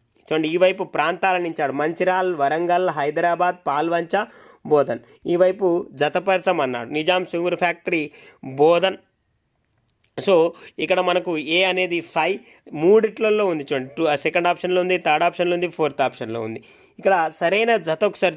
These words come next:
చూద్దాం. చూడండి, సరైన జత చూస్తే ఆప్షన్ త్రీ అనేది సరైన జత. నెక్స్ట్ క్వశ్చన్, దేశంలో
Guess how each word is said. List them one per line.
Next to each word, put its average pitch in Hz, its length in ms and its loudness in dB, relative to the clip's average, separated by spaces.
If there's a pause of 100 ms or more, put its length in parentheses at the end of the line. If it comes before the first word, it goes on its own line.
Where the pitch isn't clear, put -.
చూద్దాం. 135 200 -2
చూడండి, 123 340 -6 (280)
సరైన 196 400 0
జత 170 220 -6 (120)
చూస్తే 151 500 -2 (240)
ఆప్షన్ 170 360 -2
త్రీ 240 340 2
అనేది 190 520 0
సరైన 185 640 0 (180)
జత. 123 200 -4 (1040)
నెక్స్ట్ 175 280 -4
క్వశ్చన్, - 280 -18
దేశంలో 233 800 0